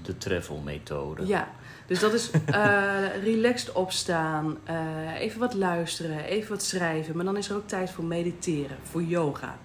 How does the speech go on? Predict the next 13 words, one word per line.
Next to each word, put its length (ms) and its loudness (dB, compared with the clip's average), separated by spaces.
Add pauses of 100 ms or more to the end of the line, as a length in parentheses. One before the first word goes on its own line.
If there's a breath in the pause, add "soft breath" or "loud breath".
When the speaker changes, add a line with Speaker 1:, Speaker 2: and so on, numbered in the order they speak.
(960 loud breath)
Speaker 2:
En 380 4
natuurlijk 800 2 (100)
heel 300 2
veel 160 -4
lekker 260 -8
eten. 380 -8 (240)
Gezond 560 2
eten, 380 -10 (140)
fruit. 680 -2 (280 loud breath)
Fruit 460 2
wat 140 -4
je 100 -4
nog 80 -2